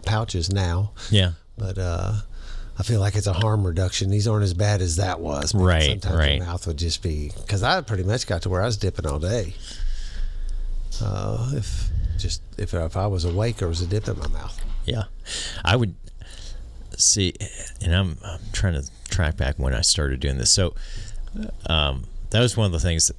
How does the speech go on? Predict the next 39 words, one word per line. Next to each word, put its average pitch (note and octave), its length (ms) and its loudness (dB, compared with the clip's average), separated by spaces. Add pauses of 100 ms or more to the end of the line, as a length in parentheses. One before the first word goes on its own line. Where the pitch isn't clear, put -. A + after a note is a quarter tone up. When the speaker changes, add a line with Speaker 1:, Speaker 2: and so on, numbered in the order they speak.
Speaker 2:
I D#2+ 140 4
first - 580 2 (140)
tried. D#2+ 720 4
I E2+ 60 2
remember E2 420 4
I D2+ 100 4
was D2 140 4
on D#2+ 220 0
the D2 60 0
bus D2 440 2
in C2+ 160 -6
middle C2+ 240 0
school, - 540 -2 (180)
and D2 140 2
there C#2 80 2
were C2+ 60 2
some - 180 0
high D2+ 180 0
school - 240 -2
kids - 300 -4
on B1+ 180 -2
there, - 340 -2 (200)
and D2 140 2
they C#2 120 2
dipped. - 440 -4 (300)
And C#2 420 -2 (540)
it's - 160 -2
like, - 200 -4
here, D#2 380 0
and C#2+ 140 2
I D2 60 4
was C#2 120 2
trying D2 280 2
to C#2 260 4 (400)
fit D#2 240 0
in D#2+ 240 2
with C#2 160 0
them, C2 440 2 (280)
and C#2 480 2